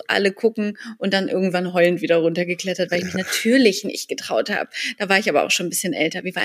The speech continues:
Speaker 1: wie alt war denn das Kind?
Speaker 2: Bier.
Speaker 1: Wow. Guck mal, wahrscheinlich war das, gab's irgendeine Vorgeschichte,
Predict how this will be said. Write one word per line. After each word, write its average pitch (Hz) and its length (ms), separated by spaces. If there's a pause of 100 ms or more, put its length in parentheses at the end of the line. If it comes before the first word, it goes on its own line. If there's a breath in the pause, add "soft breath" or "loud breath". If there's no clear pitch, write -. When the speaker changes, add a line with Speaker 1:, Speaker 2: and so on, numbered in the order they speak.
(100)
Speaker 1:
wie 208 100
alt 254 160
war 294 100
denn 269 100
das - 180
Kind? 160 300 (1800 loud breath)
Speaker 2:
Bier. 120 300 (520)
Speaker 1:
Wow. 160 440 (680 loud breath)
Guck 302 180
mal, 254 260 (200)
wahrscheinlich 262 460
war 240 140
das, 233 300
gab's 220 200
irgendeine 202 240
Vorgeschichte, 240 800